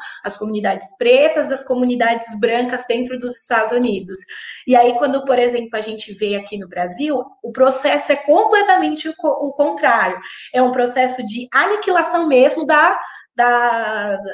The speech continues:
da negritude, né? Dizendo que o importante mesmo é embranquecer. Então, que bom que os relacionamentos são, são interraciais, justamente pra ter um apagamento da identidade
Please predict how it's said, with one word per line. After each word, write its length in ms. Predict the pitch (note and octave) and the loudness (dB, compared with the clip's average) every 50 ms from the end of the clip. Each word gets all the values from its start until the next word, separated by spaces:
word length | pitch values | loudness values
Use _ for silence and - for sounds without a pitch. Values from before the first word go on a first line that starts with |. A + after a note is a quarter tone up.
| - | -4
da 140 | G#3 A3+ A#3 | 0 2 2
negritude, 840 | A#3+ C4 B3+ C#4+ F#4 F#4+ E4+ - D#4+ D4 D#4 - - G3+ G#3 G3+ - - _ _ _ _ | 4 2 2 2 0 0 0 0 0 0 0 -2 -4 -8 -12 -12 -14 -16 _ _ _ _
né? 180 | - A3+ A#3 A#3+ | -2 0 0 0
Dizendo 640 | A#3 B3 B3+ - B3 B3+ A#3+ B3+ C4+ C#4 D#4 D#4 | 2 0 -2 2 4 4 4 4 2 2 -2 -6
que 220 | - - C#4+ C4+ C4+ | -6 -4 -4 -4 -2
o 80 | C#4 | -2
importante 520 | C4+ C#4 C4+ C#4 B3+ B3+ C4 C#4+ C4 - C#4 | -4 -4 0 -2 -2 0 0 -2 -2 -2 -2
mesmo 280 | B3+ B3+ C4+ B3+ C#4+ | 0 2 2 2 0
é 20 | C#4+ | -2
embranquecer. 840 | C#4+ C#4 C#4 C#4 D4 D4 - D#4+ D#4+ D#4+ - - C#4+ C4+ C4 C4 C4 - - - - - | 0 0 2 2 2 2 0 -6 -8 -8 -2 2 4 6 6 6 4 0 -8 -18 -18 -14
Então, 260 | A#3+ A#3+ - C#4 C4+ C4 | -8 -2 0 0 0 2
que 140 | - D#4 D4+ | 0 0 0
bom 260 | A#3+ - C4+ D#4 F#4 | 2 2 0 0 0
que 100 | F#4+ F#4 | 0 -2
os 100 | D#4 - | -4 -2
relacionamentos 1000 | - C#4 C4 B3+ B3 B3 B3 - - - C4+ B3+ B3 A#3+ B3 A#3 A#3 A3+ - - - | 0 2 4 4 4 2 0 -4 -4 -2 -2 0 2 2 0 0 -4 -6 -8 -10 -4
são, 180 | B3+ A#3 A3+ A3+ - - - - | -2 -2 -2 -2 -6 -14 -18 -20
são 320 | - - - B3 A#3 A#3 | -12 -4 -2 0 0 0
interraciais, 1080 | A#3 A3+ A#3 B3 A3 G#3 - - G3+ G3+ - - G#3+ G#3 A3 C4 C#4+ D4 C#4 B3 B3 - - - _ _ _ | -2 -6 -6 -6 -6 -6 -4 -2 -4 -4 -4 -4 -2 0 2 2 4 2 2 0 -2 -6 -12 -18 _ _ _
justamente 880 | - G#3 A#3 D#4 G4 B4+ A#4+ - A#4+ A#4 F#4+ D#4+ D#4 D#4+ F#4 F4 - - | -8 -2 0 2 2 2 2 0 -2 0 0 0 0 -2 -2 -6 -8 -4
pra 160 | - - D#4+ | -2 -2 -2
ter 140 | D#4+ D#4+ D#4 | -2 -2 -4
um 100 | D#4 D4+ | -2 0
apagamento 640 | D4+ D#4+ D#4 F4 E4+ F4 E4+ D4+ C#4+ C#4+ C#4+ D4 C4+ | -2 -2 0 -2 -2 0 0 -2 -2 -4 -6 -6 -6
da 100 | C#4 C#4 | -6 -4
identidade 600 | C#4 C#4 C#4 C4+ - - B3+ B3+ B3+ B3 B3+ - | -4 -6 -8 -8 -10 -8 -2 0 0 0 0 -2